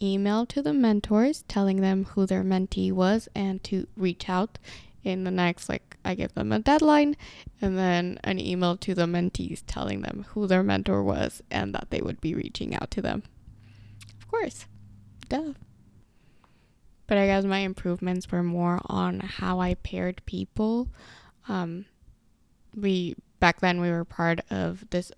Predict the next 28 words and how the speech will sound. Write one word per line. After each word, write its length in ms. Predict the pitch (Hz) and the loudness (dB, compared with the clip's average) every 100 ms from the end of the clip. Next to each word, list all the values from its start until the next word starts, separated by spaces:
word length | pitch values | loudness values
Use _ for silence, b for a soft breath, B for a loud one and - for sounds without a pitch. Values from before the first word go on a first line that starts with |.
| - | -6
other, 400 | 185 180 175 180 | -4 -2 -4 -6
like, 180 | 180 - - | -10 -10 -12
club 380 | - 247 233 226 - - | 0 2 2 -2 -14 -10
thing, 460 | 233 220 226 220 - 220 | -4 -2 -2 -4 -8 -8
and 340 | 190 175 180 | -6 -4 -4
there 160 | 175 175 | -4 -4
was 220 | 175 - - | -6 -8 -6
other 180 | 185 | -6
program 400 | 180 - 180 180 | -6 -6 -2 -2
directors 560 | 180 180 180 - 180 185 | -2 -2 -4 -4 -6 -2
there. 420 | 247 247 240 240 - B B B - | 2 4 2 -2 -6 B B B -4
I 100 | 175 | 0
asked 320 | 170 175 - | 0 -2 -4
if 140 | 185 | -6
they 140 | - - | -4 -6
had 220 | - - | -6 -8
something 520 | - - 208 202 190 | -12 -10 -8 -6 -6
similar. 720 | - 233 233 226 226 220 220 b b b - | 0 2 4 4 4 2 0 b b b -2
One 240 | 185 180 | 4 6
of 140 | 180 | 6
them 260 | 180 180 175 | 6 4 4
reached 380 | 185 185 - - | 0 0 0 2
out 340 | 175 175 196 - _ _ - - _ | 4 4 0 -10 _ _ -20 -20 _
and 540 | - 185 175 170 175 180 | -2 0 2 0 -2 -4
gave 240 | 185 180 | -2 -2
me 540 | 175 170 170 180 - - | -2 -2 -2 -2 -6 -10
a 80 | - | -8
survey 560 | 170 - 175 190 202 | -6 -2 0 2 2